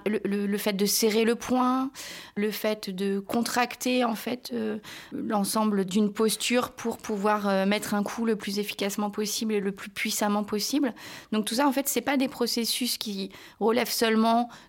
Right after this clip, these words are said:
d'un empêchement, ce sont des processus qui vraiment mettent en place un désapprentissage, un évitement des conditions d'apprentissage, et cetera. Donc tout est fait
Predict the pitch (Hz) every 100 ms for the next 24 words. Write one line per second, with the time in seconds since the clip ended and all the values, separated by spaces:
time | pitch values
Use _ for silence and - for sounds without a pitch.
0 | - - 208 208 220 220 214 - 240 -
1 | - _ _ _ _ - - - 226 220
2 | 220 208 214 196 285 - - 214 214 220
3 | 247 294 - - - _ 220 254 269 247
4 | 220 226 254 269 - - - - - 202
5 | 196 254 247 254 240 226 233 - 226 220
6 | 226 233 - - - - 220 214 214 269
7 | 262 285 277 254 262 269 269 220 - 220
8 | 202 196 214 208 208 196 196 196 202 202
9 | 214 214 202 - - 196 208 - 285 285
10 | 247 - 262 311